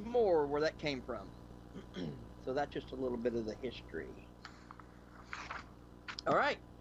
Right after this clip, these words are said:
We are gonna start out in, uh, well, we'll start out in, in Hood River County. There's a couple of them that doesn't give a whole lot, but it is what it is.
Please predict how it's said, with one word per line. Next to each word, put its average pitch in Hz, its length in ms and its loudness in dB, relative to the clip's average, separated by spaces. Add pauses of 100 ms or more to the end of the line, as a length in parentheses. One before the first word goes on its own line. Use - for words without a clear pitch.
(460)
We 233 160 6
are 330 80 8
gonna 277 220 2
start 220 340 2
out 202 260 0 (140)
in, 175 440 -2
uh, 160 400 2 (1400)
well, 156 200 -2
we'll 202 100 -2
start 185 260 0
out 165 160 4
in, 139 80 -4 (140)
in 127 120 -2
Hood 160 220 2
River 143 320 4
County. 120 400 -2 (540)
There's 170 140 2
a 165 60 -2
couple 160 320 4
of 156 100 4
them 139 80 0
that 127 100 -10
doesn't 131 200 0
give 139 140 4
a 127 60 4
whole 127 300 4
lot, 127 320 4 (280)
but 139 240 6 (600)
it 131 140 -4
is 135 240 -2
what 131 180 0
it 117 180 -4
is. 170 340 2